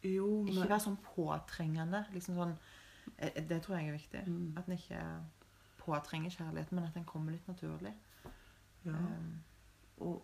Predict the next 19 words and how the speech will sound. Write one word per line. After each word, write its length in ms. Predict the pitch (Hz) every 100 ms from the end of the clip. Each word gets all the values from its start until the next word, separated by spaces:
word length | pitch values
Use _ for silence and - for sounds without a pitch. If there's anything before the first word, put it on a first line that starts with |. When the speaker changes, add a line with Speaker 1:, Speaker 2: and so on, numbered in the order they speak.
| - -
Speaker 1:
men, 300 | 175 180 175 -
men 260 | 180 175 170
det 260 | 185 196
som, 320 | 185 175 156 156 - - - - - - - - -
holdt 260 | - 170 -
jeg 80 |
på 40 | 156
å 40 | 147
si, 80 | - -
jeg 220 | 190 190 180
har 80 |
jo 140 | 170 165
hatt 240 | 156 151 -
tilsyn 600 | 147 139 - 170 165 156 - - - -
av 120 | 156
barnevernstjenesten 920 | 139 135 165 170 160 147 143 - 143 -
hele 220 | 131 135
veien. 360 | 135 127 123 135 - - - - - - - - -
Speaker 2:
På, 80 | -